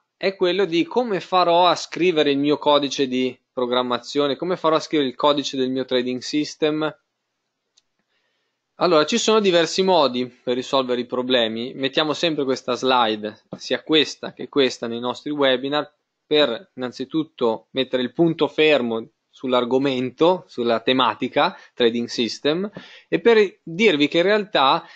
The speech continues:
ci sono tanti modi per, diversi per risolvere lo stesso problema, e nel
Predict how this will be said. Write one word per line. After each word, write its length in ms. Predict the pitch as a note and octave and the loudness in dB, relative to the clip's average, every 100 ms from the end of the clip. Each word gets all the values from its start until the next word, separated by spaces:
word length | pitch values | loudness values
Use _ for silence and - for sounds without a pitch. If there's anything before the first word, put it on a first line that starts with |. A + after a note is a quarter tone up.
| - | -20
ci 140 | - D#3+ | -14 -8
sono 320 | - G3 F3+ | -2 0 0
tanti 280 | G3+ G#3 F#3 | -2 -2 -2
modi 320 | F3 E3+ C#3 | 2 2 0
per, 300 | - C3+ C#3+ | 2 0 0
diversi 480 | C#3+ E3+ E3 - B2 | -2 2 2 0 -2
per 180 | - A#2+ | 0 0
risolvere 800 | B2 - C#3 C3 A#2+ A#2+ A2+ - | 0 2 2 2 0 0 -2 -6
lo 100 | A#2+ | -14
stesso 340 | - B2 - | -10 -10 -8
problema, 720 | A2 A#2+ A#2+ A#2+ G#2 A2 D#3 G3 _ _ _ _ _ | -6 -6 0 0 0 -2 -4 -6 _ _ _ _ _
e 140 | D#3+ | 0
nel 380 | G3 G#3 G#3 - | 2 2 2 -4